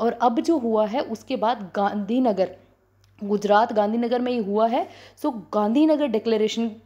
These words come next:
इसके बाद जो डॉक्यूमेंट आया है, उसको गांधीनगर डिक्लेरेशन बोल रहे हैं। So ये आईएडीडी जो है, ये इसमें क्या किया जाएगा कि basically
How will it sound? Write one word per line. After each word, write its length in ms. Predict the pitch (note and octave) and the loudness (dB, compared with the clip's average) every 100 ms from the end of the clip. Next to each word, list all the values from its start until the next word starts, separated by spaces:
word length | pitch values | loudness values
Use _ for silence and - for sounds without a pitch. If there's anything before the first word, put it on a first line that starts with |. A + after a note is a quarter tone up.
| - | -18
इसके 300 | G#3 - A3 | -12 -6 0
बाद 500 | F#3+ F#3 - F#3 E3+ | 2 0 -4 -16 -6
जो 80 | A3+ | 0
डॉक्यूमेंट 500 | G3+ G3 A3+ A3+ E3+ | 2 2 0 -2 -2
आया 220 | F#3+ F#3+ | 0 0
है, 120 | G3+ | 0
उसको 300 | C#4+ - C#4 | -2 -4 -6
गांधीनगर 540 | B3+ G#3 F#3 G3 F#3 A#3 | -2 -2 -2 -4 -2 -2
डिक्लेरेशन 600 | G3+ G3+ F3+ F3 - B3 | -4 -2 -4 -2 -4 -2
बोल 200 | G#3 F3 | 0 -2
रहे 180 | E3+ | -4
हैं। 140 | E3+ F3+ - - - _ | -8 -14 -20 -20 -20 _
So 60 | D4 | 0
ये 280 | D4+ - - | 0 0 0
आईएडीडी 960 | A3+ D4 - B3+ A#3+ G#3 A#3 G3 A#3+ | 0 0 -2 -2 -2 -2 -4 -2 -2
जो 160 | A#3 B3 | 0 -2
है, 380 | F#3 G3+ G#3+ F#3 | -2 -4 -6 -4
ये 160 | A#3 | -4
इसमें 480 | D4 - A3+ - C4+ | -4 -8 -8 -2 -2
क्या 260 | C4+ C4 C4+ | 2 0 2
किया 260 | B3 G3+ | 0 0
जाएगा 320 | F#3 F#3 F#3 | 2 -2 -2
कि 120 | A3+ B3+ | -4 -4
basically 540 | G#3 G3+ G3+ A3+ B3+ | -2 -2 -4 -6 -6